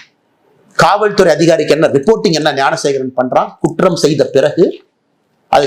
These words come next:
சார்ஜ் ஷீட்ல கொண்டு வந்தீங்களா? அதிகாரிக்கும் இவனுக்கும் இதுக்கு முன்னாடி ஏதாச்சும் தொடர்பா இருக்கா? ஏன் நான் திரும்ப திரும்ப கேட்கிறேன்னா, மே பதினான்காம் தேதி ஞானசேகரன் மீது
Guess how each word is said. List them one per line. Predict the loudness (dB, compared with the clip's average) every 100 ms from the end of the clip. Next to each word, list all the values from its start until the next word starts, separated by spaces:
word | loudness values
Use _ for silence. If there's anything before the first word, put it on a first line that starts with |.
| 0
சார்ஜ் | 0 0
ஷீட்ல | 2 0 0
கொண்டு | 0 0
வந்தீங்களா? | 0 0 0 -2 -4 -8 _ _ _ _ _ _ -2
அதிகாரிக்கும் | 2 2 2 2 0 2
இவனுக்கும் | 2 2 2 2
இதுக்கு | 2 0 0
முன்னாடி | 0 0 0
ஏதாச்சும் | -2 -2 -2
தொடர்பா | -2 -2 -2
இருக்கா? | 0 0 0
ஏன் | 2
நான் | 0 0
திரும்ப | 0 0
திரும்ப | -2 -4 -4
கேட்கிறேன்னா, | -4 -4 -2 -2 -4 -10 _ 0 2
மே | 4 2 -4 -4 0
பதினான்காம் | 2 4 2 2 0 0 0
தேதி | 0 2 2
ஞானசேகரன் | 2 2 0 0 -2 -2 0
மீது | 2